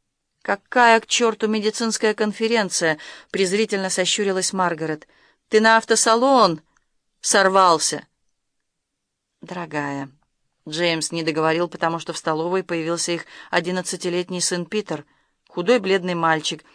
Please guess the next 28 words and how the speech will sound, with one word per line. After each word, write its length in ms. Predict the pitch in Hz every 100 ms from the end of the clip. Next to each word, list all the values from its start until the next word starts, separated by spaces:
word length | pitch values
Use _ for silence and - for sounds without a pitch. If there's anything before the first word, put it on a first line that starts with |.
| _
с 120 | - 160
беспокойно 540 | 165 170 165 202 196
бегающими 560 | 175 170 180 175 180 175
глазами. 640 | 175 175 165 156 151 151 _ _ _ _ _ _ _ _
«В 60 |
чём 240 | - 240 233
дело?» — 360 | 220 185 160 156 - -
робко 260 | 180 170 -
спросил 480 | - 180 175 175
он. 180 | 160 156 - -
«Что 200 | - -
вы 100 | 240
кричите?» 640 | 233 220 - 185 160 - 165 _ _ _ _ _ _ _ _ _ _
«Небольшое 540 | 220 220 202 202 220 202
недоразумение, 720 | 196 190 196 202 190 170 160
сынок. 480 | - 170 165 156 - - - -
Мы 140 | - 196
с 100 | 214
мамой 340 | 233 262 214
говорили 540 | 180 185 202 214 202 -
о 280 | - 185 180
проблемах 560 | 180 180 170 190 190
с 60 | -
налогами, 600 | 185 185 214 160 147 147 _ _ _
и 80 | -
я 180 | 226 277
вспылил. 640 | - - 180 160 156 147 _ _ _ _ _ _
Устал, 600 | - 185 - 220 220 226